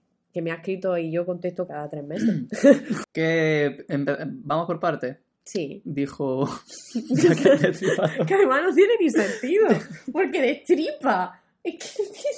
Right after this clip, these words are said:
Speaker 1: sentido.
Speaker 2: Pero corta pa-, bueno, da igual. La primera, ¿creéis que cada vez hay más unión y diversidad en el movimiento L G T B I Q plus? Ay, eh, me parece una pregunta como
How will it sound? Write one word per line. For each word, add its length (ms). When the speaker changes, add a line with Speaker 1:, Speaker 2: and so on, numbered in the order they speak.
Speaker 1:
sentido. 520
Speaker 2:
Pero 260
corta 340
pa-, 260
bueno, 160
da 100
igual. 400
La 140
primera, 380
¿creéis 240
que 60
cada 220
vez 80
hay 80
más 240
unión 280
y 40
diversidad 640
en 120
el 40
movimiento 280
L 120
G 140
T 100
B 120
I 60
Q 160
plus? 280
Ay, 160
eh, 120
me 220
parece 160
una 100
pregunta 360
como 400